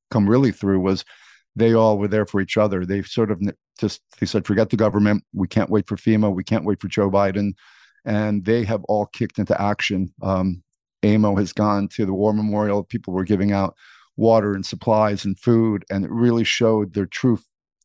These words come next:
commitment that they have towards one another as a community and not reliant on some, um, let's face it, uh, a president who leaned on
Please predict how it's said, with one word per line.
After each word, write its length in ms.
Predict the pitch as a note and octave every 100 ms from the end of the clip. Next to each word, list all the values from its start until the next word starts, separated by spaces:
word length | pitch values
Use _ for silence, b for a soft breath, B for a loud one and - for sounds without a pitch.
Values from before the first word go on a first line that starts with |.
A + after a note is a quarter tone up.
| -
commitment 440 | - G#2+ G#2+ B2
that 100 | B2
they 120 | -
have 240 | G#2 A2 A2+
towards 260 | G#2+ F#2
one 160 | F#2 G#2
another 300 | G2+ A2 A#2
as 120 | G#2
a 80 | F#2+
community 540 | - G#2 B2 A#2+ G2+ G2
and 160 | G#2 G2+
not 180 | G#2+ A#2+
reliant 500 | A2 A2 A2+ A#2 A2+
on 200 | - A2
some, 400 | F#2+ - A2+ A2+ G#2+ b b b b _ _ _ _ -
um, 460 | A2 G#2 G#2 G2+ - -
let's 240 | A2 A#2 -
face 260 | A#2+ C#3+
it, 160 | E2+ -
uh, 240 | F#2+ F#2+
a 120 | D#2 F#2
president 600 | - A2+ G#2+ A2+ A2 -
who 200 | A2 G2
leaned 420 | G#2 A#2+ A#2+ A2
on 420 | G#2 G2+ G#2 G2